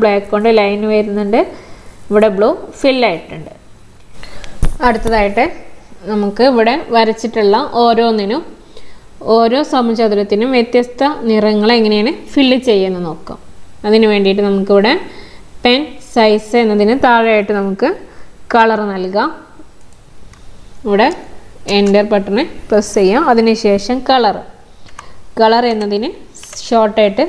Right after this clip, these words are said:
സി എൽ ആർ എന്ന് നൽകാം. അതിനുശേഷം നമുക്ക് equal to, ഇനി ബ്രാക്കറ്റ് നൽകാം. അതിനുശേഷം inverter കോമയിൽ നമുക്ക് ഏതെല്ലാം കളറിലാണോ ഫില്ലായിട്ട് വരേണ്ടതെങ്കിൽ അത്രയും colour നൽകാം.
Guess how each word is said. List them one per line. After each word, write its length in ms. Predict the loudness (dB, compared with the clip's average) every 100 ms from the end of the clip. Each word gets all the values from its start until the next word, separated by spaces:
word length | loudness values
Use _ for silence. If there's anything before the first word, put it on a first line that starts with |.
| -4 -4
സി 140 | 2 4 4
എൽ 100 | 4
ആർ 80 | 4
എന്ന് 140 | 2 2 0
നൽകാം. 340 | 0 0 0 -4 -18 -18 -18 -14 0
അതിനുശേഷം 560 | 4 4 4 2 2 2
നമുക്ക് 300 | 2 0 0 -2 -10 -20 -14 0 2
equal 340 | 2 2 2 2
to, 100 | 0 -2 -4 -18 -20 -20 -8 0
ഇനി 140 | 0 0 -4 -6 2
ബ്രാക്കറ്റ് 420 | 2 2 0 0 0
നൽകാം. 360 | 0 2 0 0 -2
അതിനുശേഷം 580 | 0 0 0 0 0 -4 0
inverter 340 | 2 2 2 0 0
കോമയിൽ 300 | 2 4 4
നമുക്ക് 240 | 2 2 4 4
ഏതെല്ലാം 340 | 4 2 2 2
കളറിലാണോ 580 | 2 2 2 0 2 0 -4 -12 -20 -20 -6
ഫില്ലായിട്ട് 480 | 2 4 4 4 2 2
വരേണ്ടതെങ്കിൽ 600 | 2 2 0 0 2 0 -2 -10 -8 -6
അത്രയും 280 | -2 -2 2
colour 240 | 2 4 0
നൽകാം. 300 | -4 -8 -12